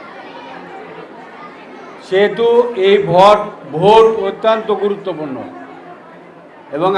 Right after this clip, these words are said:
আগামী বাংলাদেশ যে গণতন্ত্রের পথে আমরা হাঁটছি, সেই গণতন্ত্রকে প্রশস্ত করার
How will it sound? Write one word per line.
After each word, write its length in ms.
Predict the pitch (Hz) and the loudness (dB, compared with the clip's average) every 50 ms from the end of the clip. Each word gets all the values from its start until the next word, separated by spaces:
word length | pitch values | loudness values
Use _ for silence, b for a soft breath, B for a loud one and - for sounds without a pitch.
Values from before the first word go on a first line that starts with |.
| 180 180 | 2 2
আগামী 320 | 185 196 208 208 214 220 214 208 196 | 2 2 2 2 2 0 0 0 0
বাংলাদেশ 500 | 196 196 202 208 196 208 220 220 220 226 - - - - - - - - - - - - - - - - - - - - - - - - - - - | 2 2 0 0 0 0 0 0 0 0 -2 -6 -12 -16 -18 -20 -20 -20 -18 -18 -18 -20 -20 -20 -20 -20 -20 -20 -20 -20 -20 -20 -20 -20 -16 -8 -2
যে 120 | 170 185 202 208 196 165 196 | 0 0 2 0 0 0 0
গণতন্ত্রের 720 | 196 196 214 214 196 214 214 214 214 214 202 208 214 202 202 196 | 0 0 0 -2 -2 0 -2 -2 -2 -4 -4 -2 -2 -2 -2 -2
পথে 300 | 196 190 190 190 202 202 202 202 196 185 | -4 -4 -2 -4 -4 -2 0 0 0 -2
আমরা 180 | 180 180 180 175 160 165 | -2 -4 -4 -4 -4 0
হাঁটছি, 420 | 185 208 196 - - - 175 135 - - - - - - - - - - - - - - - - - - - - - 1077 - - - - - - - - - - - - - - - - - - - - - | -2 -2 -2 -2 -8 -10 -10 -10 -10 -12 -16 -20 -20 -20 -20 -20 -20 -20 -20 -20 -20 -20 -20 -20 -20 -20 -20 -20 -20 -20 -20 -20 -20 -20 -20 -20 -20 -20 -20 -20 -20 -20 -20 -20 -20 -20 -20 -20 -20 -20 -8
সেই 220 | - 196 202 208 208 - - | -4 2 4 4 4 4 4
গণতন্ত্রকে 760 | 202 196 202 202 202 220 220 208 214 214 214 220 214 220 220 220 220 220 220 208 | 0 0 2 0 -2 -2 -4 -4 -4 -6 -6 -4 -4 -4 -4 -2 -2 -4 -4 -4
প্রশস্ত 440 | 202 190 190 - 233 220 226 - 220 202 190 | -6 -8 -4 -4 -4 -4 -4 -6 -8 -6 -4
করার 240 | 196 190 190 185 175 | -2 -2 -2 -2 -2